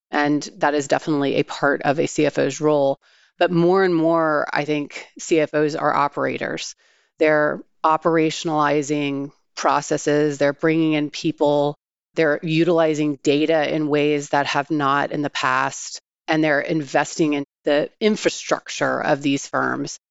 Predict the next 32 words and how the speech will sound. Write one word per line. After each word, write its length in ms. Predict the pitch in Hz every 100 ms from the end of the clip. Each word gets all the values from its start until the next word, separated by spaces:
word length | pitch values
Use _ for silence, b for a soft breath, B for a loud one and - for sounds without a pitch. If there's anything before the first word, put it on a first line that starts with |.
| _ -
And 80 | 185
having 280 | 185 190 190
been 100 | 190
at 80 |
Carlyle 400 | - 185 185 175
through 180 | 170 175
all 120 | 165
the 80 | 160
growth 640 | 160 165 160 156 - - - -
and 140 | 160
then 160 | 156 156
now 240 | 151 147
at 220 | 151 147
Vista, 520 | 190 185 - 151 147 151 _ _ _ _ -
as 200 | 151 160
it 120 | 185
institutionalizes, 1000 | 175 165 - - 160 170 151 143 147 151 _ _ _ _ _
the 380 | 151 175 165 156 _ -
technology 640 | - 185 185 190 208 190
and 100 | 156
data 280 | 160 156 170
that 160 | 156 143
is 140 | 147
available 960 | 131 131 127 147 160 180 214 247 262 233 _ -
is 140 | -
so 560 | - - - 214 180 180
incredibly 520 | 160 180 156 156 147
different 500 | 147 - 185 208 208 _ _ _ -
than 340 | 165 156 147
where 340 | - 160 160 151
I 80 |
sat 420 | 147 156 143 143